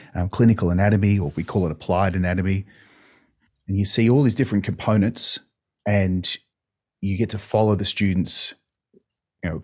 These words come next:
through time as well, and you get to see their development. So, but let's, let's start perhaps with the, um, the tips for success. What do you see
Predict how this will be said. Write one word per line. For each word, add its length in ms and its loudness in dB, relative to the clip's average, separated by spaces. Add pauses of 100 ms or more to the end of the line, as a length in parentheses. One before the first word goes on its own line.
(140)
through 240 -2
time 400 0
as 160 -4
well, 220 0
and 80 -6
you 60 -10
get 120 -10
to 80 -8
see 220 -2
their 100 -4
development. 640 -6 (600)
So, 300 2
but 340 -4
let's, 220 0
let's 160 0
start 240 -2
perhaps 260 -4
with 240 -2
the, 380 -2 (420)
um, 360 -6
the 200 -4
tips 380 -2
for 260 0
success. 720 -2 (460)
What 260 0
do 60 2
you 80 4
see 560 0